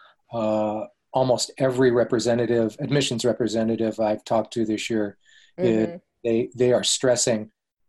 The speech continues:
Speaker 1: if at all possible, apply early, because when the money's gone, the money's gone.
Speaker 2: Mm-hmm.
Speaker 1: And that they're really trying to, as usual, they're trying to get their class full so they know what they can need to do and get their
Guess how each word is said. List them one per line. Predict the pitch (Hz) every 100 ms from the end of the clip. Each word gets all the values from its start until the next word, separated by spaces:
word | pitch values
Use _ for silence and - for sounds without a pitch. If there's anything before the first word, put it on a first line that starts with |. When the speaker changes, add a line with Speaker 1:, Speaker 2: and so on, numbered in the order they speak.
| _ _
Speaker 1:
if | 143 139
at | 151 147
all | 139 135
possible, | 135 113 113 - 110 104 107 _ _ _ _ -
apply | 117 - 123 135
early, | 120 113 107 107 92 -
because | 113 - 113 107 -
when | 123 117
the | 113
money's | 113 120 127 113
gone, | 127 117 110
the | 117
money's | 117 113 110
gone. | - 107 101 98 -
Speaker 2:
Mm-hmm. | 170 175 170 165 170
Speaker 1:
And | 113 113 113 113
that | 113 110 -
they're | 113 110
really | 107 113 127 123 123
trying | - 117 113 113 113
to, | - 113 107 107 _ _ _ _ _ - -
as | 135 147 131
usual, | 175 165 120 107
they're | 127 135
trying | - 131 127
to | 127
get | 127
their | 123
class | - 139 123 127
full | - - 160 180 170
so | - 139
they | 117
know | 110 135
what | 143 139
they | 135
can | 139 131 135
need | 135 131 123
to |
do | 120 131 139 135
and | 120 113
get | 110 127
their | - 101